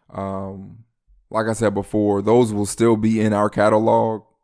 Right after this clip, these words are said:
So go back and listen to 'em. I thought they were fire, not just 'cause I made 'em, but because I felt like they had <laughs> valuable information inside. So if you haven't listened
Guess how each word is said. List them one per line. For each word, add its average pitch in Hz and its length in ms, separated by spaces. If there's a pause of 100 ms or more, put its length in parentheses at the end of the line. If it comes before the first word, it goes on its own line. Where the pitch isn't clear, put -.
(120)
So 107 240
go 110 200
back 110 200
and 107 120
listen 104 240
to 104 160
'em. 101 180 (100)
I 120 200
thought 101 320
they 101 100
were 95 160
fire, 104 600 (480)
not 104 180
just 101 180
'cause 98 140
I 92 80
made 104 260
'em, 101 280
but 95 140
because 101 380
I 104 100
felt 101 200
like 104 220
they 110 80
had 107 260
<laughs> - 0
valuable 107 460
information 110 560
inside. 107 520
So 107 120
if 107 160
you 110 120
haven't 123 380
listened 107 460